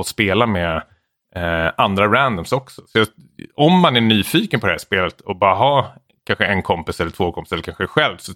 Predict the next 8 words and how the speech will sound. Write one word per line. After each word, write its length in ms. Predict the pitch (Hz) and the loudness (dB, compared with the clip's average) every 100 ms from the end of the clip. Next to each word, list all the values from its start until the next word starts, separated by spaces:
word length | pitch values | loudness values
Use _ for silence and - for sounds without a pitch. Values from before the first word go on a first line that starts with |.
| _ | _
tycker 300 | 147 - - | -4 -2 -2
jag 100 | 101 | -2
faktiskt 280 | - 90 - | -2 -10 -12
att 140 | 82 | -8
man 120 | 87 90 | -4 -4
ska 440 | - 143 131 101 - _ _ - | -2 0 2 2 -2 _ _ -4
prova 300 | 107 120 139 | -2 0 -2
det. 160 | - | -2